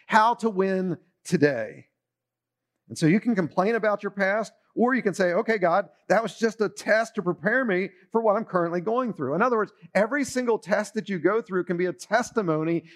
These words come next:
in the future that you can go, "Look, this test that I did in the past,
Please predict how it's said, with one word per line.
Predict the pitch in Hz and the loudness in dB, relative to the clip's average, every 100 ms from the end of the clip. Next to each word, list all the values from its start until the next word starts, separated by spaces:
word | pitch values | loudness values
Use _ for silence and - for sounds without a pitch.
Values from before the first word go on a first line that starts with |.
| 160 | -2
in | 170 | 0
the | |
future | 160 262 277 196 | 2 0 0 0
that | 160 156 | 0 -2
you | 202 | -2
can | |
go, | 190 190 - _ - | 0 0 -2 _ 2
"Look, | 254 202 - _ | 2 2 -6 _
this | 262 254 | 0 0
test | - 170 233 - | -2 2 2 2
that | 240 214 | 0 0
I | 190 | 0
did | 190 226 | 0 0
in | 214 | -2
the | |
past, | 185 208 240 | -2 -2 -2